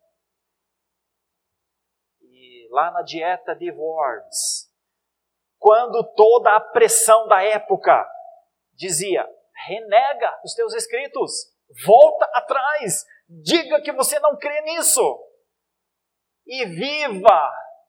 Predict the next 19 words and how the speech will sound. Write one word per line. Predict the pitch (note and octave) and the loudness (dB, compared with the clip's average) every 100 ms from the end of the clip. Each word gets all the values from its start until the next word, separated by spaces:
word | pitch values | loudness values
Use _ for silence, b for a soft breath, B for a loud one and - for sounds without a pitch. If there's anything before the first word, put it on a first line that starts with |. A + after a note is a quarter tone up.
| _ _ _ _ _ _ _ _ _ | _ _ _ _ _ _ _ _ _
Lutero | _ C#3 E3 E3+ D#3+ | _ -8 -6 -6 -8
disse, | D#3 E3 D#3+ - C#3+ A2 - _ _ _ _ | -12 -10 -6 -6 -8 -14 -16 _ _ _ _
"Não | - C3 F3+ | -8 -4 0
vai | A#3+ | -2
dar. | G3+ A3+ A3 - _ _ _ _ _ _ _ _ _ _ _ _ _ _ - | 0 0 0 -8 _ _ _ _ _ _ _ _ _ _ _ _ _ _ -10
A | B2 | -6
não | C#3+ F3+ | -4 -2
ser | - B3 C4 - | -2 -2 -4 -8
que | B3+ | -14
me | B3+ | -12
convençam | - B3+ B3 B3+ C4+ C4 - G#3 D#3+ - | -2 -2 0 -2 -2 -2 2 2 0 -6
pelas | A#3+ C#4+ D4 B3 F#3+ | 0 2 2 0 -2
escrituras, | A3 - G#3+ F#3 C4+ D#4 G#3 - - - _ _ _ _ _ | -6 -4 -6 -4 -2 0 -2 -4 -10 -12 _ _ _ _ _
não | _ E3 G3+ C4 | _ -2 2 2
vai | C4 D4+ D4+ | 4 4 6
dar. | B3 A#3+ A#3 - - _ _ _ _ _ _ _ _ _ _ _ _ _ _ _ _ _ _ _ | 6 6 4 -4 -20 _ _ _ _ _ _ _ _ _ _ _ _ _ _ _ _ _ _ _
Vou | C3 G3 B3 C#4+ | 2 8 8 8
continuar | D4+ D4 C#4+ C#4 A#3 A#3 - | 2 -6 -6 -2 0 0 -2
crendo | A3 A#3 B3+ C#4 C#4 C#4 | 0 0 0 -8 -14 -16